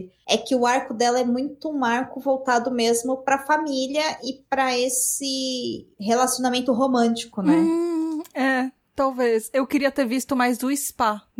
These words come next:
Speaker 2: talvez, mas o Spa tem um protagonismo bem maior na segunda temporada. É, é, talvez
Speaker 1: Sim.
Speaker 2: tenha sido isso. Faz sentido.
Speaker 1: É, porque o arco da Mad é um arco de uma mulher que tinha uma família, que a família que ela construiu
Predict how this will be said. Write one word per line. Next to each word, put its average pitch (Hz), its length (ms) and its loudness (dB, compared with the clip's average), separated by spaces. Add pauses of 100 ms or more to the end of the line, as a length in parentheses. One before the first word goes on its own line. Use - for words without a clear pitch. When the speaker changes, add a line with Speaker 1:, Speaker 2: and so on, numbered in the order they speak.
(140)
Speaker 2:
talvez, 196 500 0
mas 202 420 -4
o 247 140 2
Spa 233 300 0
tem 247 200 0
um 247 80 2
protagonismo 233 640 0
bem 220 140 0
maior 240 320 0
na 233 80 -2
segunda 220 420 0
temporada. 214 720 0 (140)
É, 208 100 -6
é, 190 240 0 (420)
talvez 226 300 4
Speaker 1:
Sim. 277 60 -2
Speaker 2:
tenha 240 140 2
sido 240 260 0
isso. 220 460 0
Faz 196 160 0
sentido. 208 540 -4 (160)
Speaker 1:
É, 240 340 2 (200)
porque 269 420 0
o 269 120 2
arco 330 300 2
da 320 120 2
Mad 269 300 0 (100)
é 277 140 2
um 339 160 0
arco 269 320 0
de 247 100 -4
uma 247 140 -2
mulher 226 640 -2
que 233 260 -12
tinha 254 280 -2
uma 247 140 0
família, 240 800 0
que 247 120 -4
a 226 40 0
família 226 420 -2
que 226 120 -4
ela 226 140 4
construiu 233 1040 0